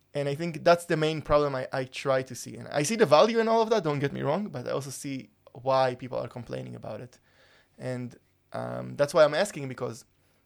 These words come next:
I started thinking about something, and that's why I kinda wanted to share. And I wanted to have, like, a meeting budget. Basically, give myself and also people, product managers and people we work with,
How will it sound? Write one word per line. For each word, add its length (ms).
I 140
started 360
thinking 280
about 240
something, 460
and 120
that's 120
why 240
I 160
kinda 220
wanted 180
to 60
share. 260
And 120
I 40
wanted 200
to 60
have, 160
like, 160
a 60
meeting 300
budget. 440
Basically, 540
give 200
myself 640
and 240
also 360
people, 600
product 280
managers 480
and 120
people 220
we 60
work 200
with, 200